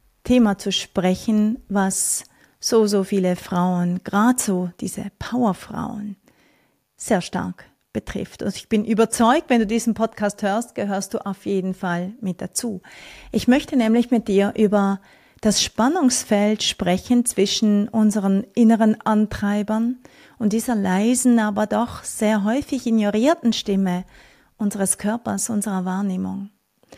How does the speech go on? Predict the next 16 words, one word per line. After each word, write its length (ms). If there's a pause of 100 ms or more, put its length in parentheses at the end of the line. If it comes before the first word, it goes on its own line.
(420)
Der 120
Auslöser 680
für 120
diese 300
Folge 440
war 140
ein 160
Gespräch 580
mit 140
einer 160
Mitarbeiterin 800
von 240
mir 300
von 560
vorletzter 580
Woche 400